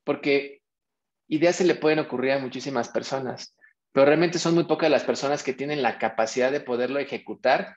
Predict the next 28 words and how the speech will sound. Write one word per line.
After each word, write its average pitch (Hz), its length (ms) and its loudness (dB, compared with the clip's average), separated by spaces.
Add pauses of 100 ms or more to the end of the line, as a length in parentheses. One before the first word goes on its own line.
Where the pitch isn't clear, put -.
(260)
y 139 100 -6
llevar 127 320 2
esa 156 220 -2
idea 135 440 -2
a 120 180 -2
la 120 200 -4
realidad. 120 720 -6
O - 360 -20
sea, 147 120 -4
¿cuántos 180 260 2
de 170 60 0
ustedes 156 440 0
no 156 80 -2
de 151 120 0
pronto 147 240 -10
se 156 60 -4
les 123 180 -4
ocurre 123 320 -2
decir, 135 200 -2
"Ah, 185 80 4
yo 180 100 -4
ya 190 80 2
había 190 180 2
pensado 156 320 -4
en 156 60 -8
una 151 80 -4
aplicación - 520 -8
para, 123 280 4